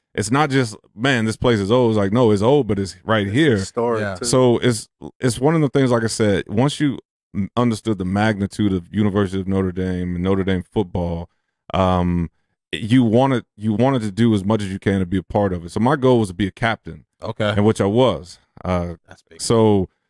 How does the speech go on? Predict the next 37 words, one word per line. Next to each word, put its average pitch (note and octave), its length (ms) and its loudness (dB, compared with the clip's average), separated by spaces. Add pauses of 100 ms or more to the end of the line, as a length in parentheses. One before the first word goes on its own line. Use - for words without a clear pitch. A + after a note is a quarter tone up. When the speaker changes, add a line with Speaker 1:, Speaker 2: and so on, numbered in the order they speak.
(320)
Speaker 1:
I G#2 80 0
was A#2 100 2
like, G#2 160 2
"Man, A2 300 2
I A2 40 4
wanna A#2+ 200 2
leave A2 200 4
my G#2+ 100 2
mark G#2 300 2
on G2+ 140 0
this F#2+ 220 -2
university, G2 800 0
and F2+ 100 -4
the F2 60 -4
best A2 300 0
way G#2 120 0
I G2 60 0
can F2+ 140 -6
do G2 160 2
this F#2+ 180 0
is F2 120 -6
have F#2 180 -2
my F2 180 -4
peers F#2+ 300 0
vote E2+ 320 -2
me F#2 180 -2
as F2 160 -6
one F2+ 140 -4
of E2+ 60 -8
the D#2 80 -12
captains," F2+ 580 -6
which, F#2 200 -6
which F2+ 220 -8
is, E2 160 -12
which F#2 220 -12
happened. G#2 400 -2
So G#2+ 260 2